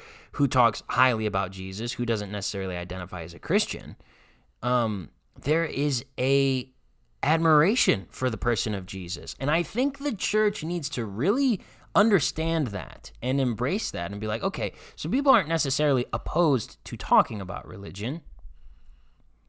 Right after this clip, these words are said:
or talking about God or talking about Jesus. So how do we create an atmosphere in which we do that?" 'Cause I think that's what, that's what I think millennials want. They want an atmosphere where, hey, we can communicate.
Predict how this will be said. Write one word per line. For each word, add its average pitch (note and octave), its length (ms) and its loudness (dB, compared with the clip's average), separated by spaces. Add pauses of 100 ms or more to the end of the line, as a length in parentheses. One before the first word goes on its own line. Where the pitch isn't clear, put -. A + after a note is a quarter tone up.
(560)
or - 40 -8
talking F#3+ 440 2
about G#2 240 -2
God E2+ 260 -4
or C3 40 -4
talking G#3+ 420 6
about F#2 260 -4
Jesus. E2 440 -10 (240)
So C3+ 160 0
how F3 140 2
do A#3+ 80 4
we A#3 120 2
create E3+ 320 -2
an D3 40 -2
atmosphere C3+ 480 -2
in A2 100 2
which G2+ 180 -4
we F#2+ 80 -4
do F2+ 180 -8
that?" - 220 -14 (180)
'Cause - 140 4
I F#3 80 2
think A3+ 220 0
that's E3 260 2
what, F3 180 2 (240)
that's A3 340 4
what G#3+ 160 2
I F#3 100 4
think F3+ 180 2
millennials D#3 560 4
want. A#2 340 0
They F3+ 140 4
want G#3+ 200 6
an C#3+ 80 0
atmosphere C#3+ 540 0
where, G2+ 280 -2
hey, G3+ 140 6
we D#3 280 2
can A#3+ 160 0
communicate. D3 640 -2